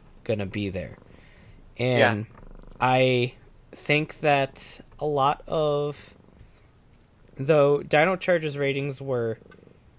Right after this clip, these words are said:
Speaker 1: kinda hit and miss, um, toward the end it actually did a lot better than I anticipated it would, but I think Dino Charge is riding on a very similar thing that Kyoryuger,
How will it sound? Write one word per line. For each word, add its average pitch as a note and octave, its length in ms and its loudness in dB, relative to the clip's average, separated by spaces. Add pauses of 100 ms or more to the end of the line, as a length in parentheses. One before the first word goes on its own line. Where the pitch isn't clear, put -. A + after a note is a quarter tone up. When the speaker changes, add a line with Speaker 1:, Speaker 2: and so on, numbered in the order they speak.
(280)
Speaker 1:
kinda - 240 -4
hit A3 240 -2
and A#2+ 140 -6
miss, - 460 -6 (240)
um, A#2+ 320 -6
toward G#3 320 -4
the - 220 -8
end A#2+ 200 -8
it A2+ 80 -8
actually A#2 300 -6
did A#2 160 -4
a A#2 60 -6
lot G#2+ 240 -6
better A2 240 -4
than A2 160 -8
I G2+ 180 -8
anticipated B2+ 680 -8
it - 100 -12
would, D3+ 280 -4
but A#2 180 -4 (1000)
I D3 100 -2
think G3 280 -4 (800)
Dino E3+ 300 2
Charge E3+ 340 -2
is C#3 120 -8
riding B2+ 440 0
on A#2 220 -4
a A#2+ 40 -4
very A#2 300 -4
similar A#2 500 -6
thing A2+ 300 -6
that G#2+ 180 -6
Kyoryuger, G#2+ 800 -6